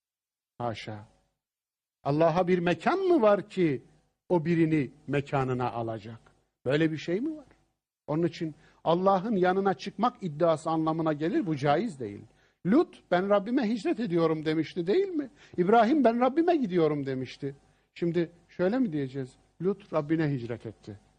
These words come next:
Yani Peygamberimiz Medine'ye hicret etti. Lut, Lut Rabbine hicret etti. E,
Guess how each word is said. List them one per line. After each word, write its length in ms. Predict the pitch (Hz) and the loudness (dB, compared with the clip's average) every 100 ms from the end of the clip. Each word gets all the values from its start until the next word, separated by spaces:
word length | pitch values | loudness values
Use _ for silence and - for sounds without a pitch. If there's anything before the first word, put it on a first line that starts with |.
| _ - | _ -6
Yani 320 | 139 143 135 - _ _ _ - | -4 -2 -4 -8 _ _ _ -4
Peygamberimiz 580 | 143 147 147 143 156 180 | -2 0 0 -2 -2 -2
Medine'ye 460 | 190 170 147 120 | 0 0 0 -2
hicret 280 | 123 113 107 | -4 -8 -12
etti. 340 | _ - 403 - - | _ -8 -8 -8 -12
Lut, 300 | 339 415 403 330 381 | -2 -2 -2 -6 -2
Lut 180 | 427 330 | -2 0
Rabbine 380 | 254 202 160 127 | -2 0 0 -2
hicret 260 | 107 98 | -6 -12
etti. 280 | 101 - - _ _ _ 196 | -14 -18 -20 _ _ _ 0
E, 280 | 180 226 | 2 0